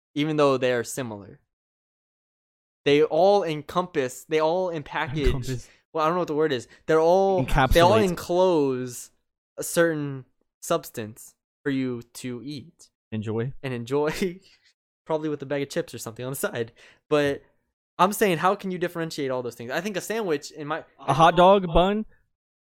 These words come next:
Speaker 2: has a hot dog in it. A taco has taco meat in it. A sandwich?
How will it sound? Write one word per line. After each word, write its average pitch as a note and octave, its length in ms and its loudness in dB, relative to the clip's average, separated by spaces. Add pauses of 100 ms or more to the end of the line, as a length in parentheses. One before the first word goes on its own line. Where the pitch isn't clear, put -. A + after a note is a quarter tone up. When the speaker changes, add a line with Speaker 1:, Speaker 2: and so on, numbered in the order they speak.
Speaker 2:
has C3+ 320 2 (180)
a B2 100 0
hot - 280 4
dog A2+ 180 2
in G2 80 -2
it. F#2 140 -4 (640)
A A#2 40 -6
taco G#3 580 2 (340)
has C3 180 0
taco D#3 360 2
meat A2+ 180 -2
in F#2+ 120 -6
it. F2 120 -10 (1000)
A A#2+ 400 0
sandwich? F3+ 540 -2